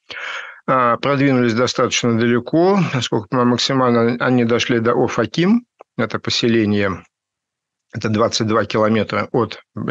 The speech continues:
по прямой, по прямой. А, наиболее драматические события происходили в Реим, который я там обозначил, там происходил фестиваль, мы к нему еще вернемся. Они, э, ворвались,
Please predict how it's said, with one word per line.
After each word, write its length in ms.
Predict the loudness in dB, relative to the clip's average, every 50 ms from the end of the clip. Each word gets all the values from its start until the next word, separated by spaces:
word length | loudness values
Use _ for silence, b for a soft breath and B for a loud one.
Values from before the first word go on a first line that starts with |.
| -6 -4 -4
по 120 | -4 -4
прямой, 420 | -2 0 0 2 2 0 -2 -4 -8 -8
по 80 | -8
прямой. 420 | -4 -2 0 0 2 0 0 -2 -6 _ _ _ _ _ B B B B _ _ _ _ _ _ _ _ _ _ _ _ _ _ _ _ -6 -2
А, 380 | 0 0 2 2 2 2 2 2
наиболее 440 | 2 2 2 2 2 2 2 0 0 0 0
драматические 560 | 0 2 0 0 0 0 -2 -2 0 -2 0
события 420 | 0 0 0 0 0 0 -2 -4
происходили 600 | -4 -2 -2 -2 0 0 0 0 2 2 2 0
в 440 | 0 0 -2 -2 -2 0 0 0 0
Реим, 400 | 0 0 0 0 0 0 0 0
который 300 | 0 -2 -2 0 0 -2
я 40 | 0
там 200 | 0 0 0 0
обозначил, 520 | 2 2 0 0 0 0 -2 -2 -2 -4
там 200 | -4 -4 -4 -2
происходил 420 | -2 -2 -2 0 0 0 0 0 -2
фестиваль, 480 | -2 -2 -4 -2 -2 0 0 0 2
мы 140 | 2 0 0
к 80 | 0 0
нему 180 | 0 2 2
еще 240 | 0 0 0 0 0
вернемся. 560 | 0 0 0 0 0 0 0 0 0 -2 -2 -2 -4 -6 -6
Они, 400 | -4 -2 0 2 2 2 2 2
э, 420 | 0 0 0 0 -2 -2 -2 -2 0
ворвались, 680 | 0 0 2 2 2 2 2 2 0 -2 -2 -6 -10